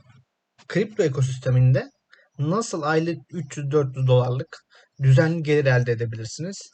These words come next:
Gelecekte bin dolara kadar ulaşabilecek bu ödüllerden nasıl faydalanabilirsiniz? Buna değinmek istiyorum. E, şimdi buna değinirken şu soruya cevap vermek istiyorum. Ben bu konuyu anlatacağımı söylediğim zaman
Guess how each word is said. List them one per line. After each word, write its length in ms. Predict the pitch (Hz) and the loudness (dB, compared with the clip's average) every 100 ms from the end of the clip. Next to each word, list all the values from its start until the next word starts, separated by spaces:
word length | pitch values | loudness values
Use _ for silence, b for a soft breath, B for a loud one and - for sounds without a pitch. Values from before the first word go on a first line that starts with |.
| B B B | B B B
Gelecekte 720 | 135 147 160 156 180 - 170 | 0 2 2 0 -2 -4 -4
bin 200 | 196 190 | -4 -2
dolara 300 | 175 160 165 | 4 4 4
kadar 200 | 160 160 | 0 -2
ulaşabilecek 560 | 143 147 131 147 135 143 131 | 0 -2 -2 -6 -6 -6 -6
bu 120 | 151 | -6
ödüllerden 500 | 147 139 135 135 135 | -4 -2 -2 -2 -2
nasıl 240 | 151 156 143 | -4 -6 -8
faydalanabilirsiniz? 1120 | - 123 120 120 113 113 113 165 220 233 - 180 | -2 -2 -2 -4 -6 -10 -10 -10 -10 -10 -14 -10
Buna 260 | 208 208 | -4 -2
değinmek 380 | 160 131 123 117 | 0 0 0 -6
istiyorum. 400 | - - 127 127 - _ B B 127 B B | -12 -6 -6 -6 -14 _ B B -18 B B
E, 160 | 143 | -6
şimdi 240 | 127 196 180 | -4 -4 -4
buna 400 | 139 190 233 233 _ _ - | -4 -2 -4 -6 _ _ -12
değinirken 680 | 131 135 180 226 226 202 | -2 2 2 0 -4 -6
şu 160 | 196 214 | -6 -8
soruya 260 | - 185 165 | -4 -2 0
cevap 260 | 165 160 | 0 0
vermek 240 | 147 151 156 | -2 -2 -6
istiyorum. 360 | - 117 123 | -8 -6 -4
Ben 180 | 143 156 | -4 -6
bu 60 | 160 | -4
konuyu 260 | 165 160 | -4 -2
anlatacağımı 540 | 151 156 143 147 151 156 | -2 -4 -4 -4 -4 -4
söylediğim 420 | 139 135 147 180 | -4 -4 -4 -2
zaman 240 | 139 131 | 2 2